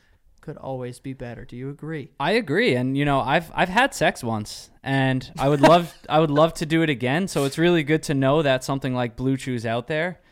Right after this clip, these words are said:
Speaker 2: so
Speaker 1: Yeah.
Speaker 2: that when I am ready to try it again, I can have something like Blue Chew, which has the same F D A approved active ingredients as Viagra and Cialis.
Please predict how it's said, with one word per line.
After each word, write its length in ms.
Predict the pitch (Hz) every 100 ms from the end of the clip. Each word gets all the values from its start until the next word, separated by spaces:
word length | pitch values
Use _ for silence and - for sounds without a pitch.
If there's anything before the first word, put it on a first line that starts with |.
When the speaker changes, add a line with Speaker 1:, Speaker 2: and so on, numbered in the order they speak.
| - -
Speaker 2:
so 100 | 220
Speaker 1:
Yeah. 60 |
Speaker 2:
that 200 | 135 107
when 120 | 135
I 120 | 127 127
am 220 | 131 127
ready 440 | 127 127 117 113 - - - _ -
to 140 | 135
try 280 | - 135 123
it 80 | 117
again, 380 | 104 131 196 131
I 120 | 127
can 300 | 143 131 127 _ -
have 220 | 190 220
something 280 | 170 151 131
like 220 | 120 -
Blue 180 | 117 113
Chew, 360 | - 120 156 _ _ _
which 180 | - 139
has 180 | 143 131
the 80 | 131
same 360 | - 170 190
F 200 | 156 165
D 160 | 156 151
A 120 | 147
approved 460 | 139 - 143 135 - -
active 320 | 151 170 190
ingredients 560 | 185 139 139 135 135 -
as 200 | 120 117
Viagra 600 | 120 117 127 139 151 117
and 100 | 131
Cialis. 760 | - 117 117 117 92 - -